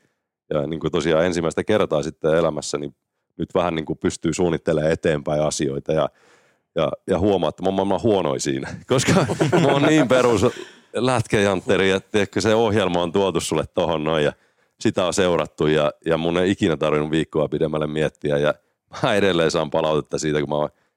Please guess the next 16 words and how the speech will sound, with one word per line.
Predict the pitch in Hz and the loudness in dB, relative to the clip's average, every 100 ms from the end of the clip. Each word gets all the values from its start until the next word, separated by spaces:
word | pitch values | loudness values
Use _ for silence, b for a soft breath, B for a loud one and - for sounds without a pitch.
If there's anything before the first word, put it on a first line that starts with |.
| _ | _
tiedätkö, | - - 73 | -6 -2 0
oon | 76 76 | 0 0
maailman | 95 85 76 | -2 -2 0
huonoin | 85 73 69 | 0 -2 -2
käyttäen | 71 - 73 | -6 -4 -6
kalenteria | 76 76 71 69 69 69 | -2 -2 -2 -4 -4 -2
ja | 67 | -4
sun | 71 | -6
muuta. | 71 85 85 175 | -2 -2 -2 0
<laughs> | |
Niin | 143 | 2
kuin, | 98 110 92 | 2 2 0
että | - - 262 - - 170 - 131 | 0 0 -2 -2 -2 -6 -4 0
ihan, | 117 120 113 | 2 2 2
ihan | 120 117 135 | 2 2 2
arkisten, | 120 117 104 - 98 | 2 0 0 0 -2